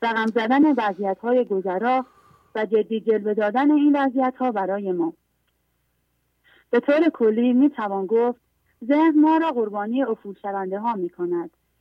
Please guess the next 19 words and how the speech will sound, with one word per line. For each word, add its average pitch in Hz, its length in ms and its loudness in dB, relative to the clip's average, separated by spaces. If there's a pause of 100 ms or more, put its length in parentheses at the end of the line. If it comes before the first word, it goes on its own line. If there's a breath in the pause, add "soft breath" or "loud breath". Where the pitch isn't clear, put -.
زیرا 254 280 4
همیشه 220 640 0 (340 soft breath)
ما 262 160 4
را 277 140 4
درگیر 214 520 -2
ترس، 233 460 -4 (320)
غم، 220 360 -2 (760)
درد، 226 500 -4
اندوه 202 520 -6 (320)
و 220 100 -6
نگرانی 220 600 0
بابت 226 380 -2 (120)
از 202 180 -6
دست 196 260 -8
دادن 233 320 0
این 269 220 2
همانیدگی 185 600 -4
ها 190 180 -4
می‌کند. 170 500 -4